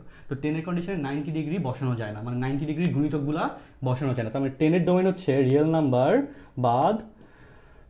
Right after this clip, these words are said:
টু এন plus one of pi by two। ওকে, and belongs to Z। আচ্ছা, বাস্তব সংখ্যা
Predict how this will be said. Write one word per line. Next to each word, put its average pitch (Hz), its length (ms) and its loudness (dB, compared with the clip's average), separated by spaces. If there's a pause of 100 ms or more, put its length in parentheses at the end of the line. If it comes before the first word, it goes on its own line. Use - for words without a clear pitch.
(560)
টু 160 160 6
এন 151 380 4 (520)
plus 131 360 0
one 127 400 2
of 131 160 2 (160)
pi 131 120 6
by 107 180 2
two। - 80 -14 (760)
ওকে, 233 160 4 (280)
and 131 300 0
belongs 123 360 0
to 233 120 2
Z। 120 140 2 (260)
আচ্ছা, 120 240 -6 (240)
বাস্তব 127 220 -4
সংখ্যা 117 280 -12